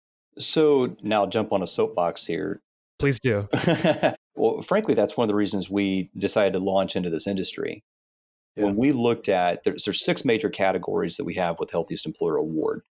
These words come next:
Speaker 1: And the genesis of that award was, again, to put on a pedestal companies that are doing exceptional things. Section six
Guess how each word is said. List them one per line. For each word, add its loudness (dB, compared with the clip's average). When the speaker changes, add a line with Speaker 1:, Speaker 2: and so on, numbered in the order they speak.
Speaker 1:
And 0
the 0
genesis 0
of -2
that 2
award 2
was, 0
again, 0
to 0
put -2
on 4
a -2
pedestal 0
companies -2
that -6
are -2
doing -2
exceptional -2
things. 0
Section 0
six 0